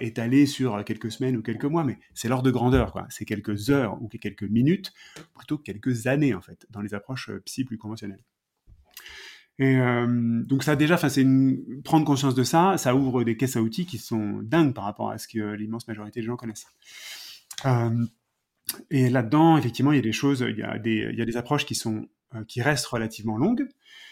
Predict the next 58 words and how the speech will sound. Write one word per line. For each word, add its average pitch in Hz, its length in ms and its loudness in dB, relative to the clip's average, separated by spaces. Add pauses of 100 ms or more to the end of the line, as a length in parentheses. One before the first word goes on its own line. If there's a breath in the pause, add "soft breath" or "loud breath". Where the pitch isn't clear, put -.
(200 loud breath)
Donc, 120 160 -4
si - 100 -6
on 120 80 0
parle 131 440 0
de, 113 100 -4
euh, 110 1000 -4
qui - 100 -12
sont 147 100 -2
les 135 140 2
approches 139 320 -4
les 131 80 -4
plus 127 160 -4
anciennes, 131 260 -2
en 104 40 -8
fait. 110 220 -12 (100)
Tu - 100 -14
vois, 113 120 -6
le, 104 180 -6
le 104 160 -8
yoga, 120 480 -4
la 104 80 -8
méditation, 113 500 -8
et - 20 -12
cetera, 110 400 -10 (540 loud breath)
euh, 101 260 -6 (280)
ça - 120 -10
fait 123 120 -4
partie 131 280 -4
des 139 160 -2
approches 143 260 -2
de 123 60 -4
libération 113 520 -4
qu'on 139 120 -4
appelle 110 240 -4
longues. 107 380 -2
C'est-à-dire - 320 -10
que, 104 180 -6 (320 loud breath)
à 113 60 -10
force - 560 -2
de 123 80 -6
passer 110 280 -10
des 98 240 -8
heures 139 220 -6
et 120 60 -8
des 113 220 -6
heures 123 180 -6
et - 20 -6
des 107 80 -8
centaines 120 380 -6
d'heures 120 140 -6
et 104 40 -6
des 101 120 -4
milliers 143 420 2
d'heures, 123 220 0
en 101 40 -6
fait, 104 160 -10
à - 60 -14
pratiquer, - 500 -12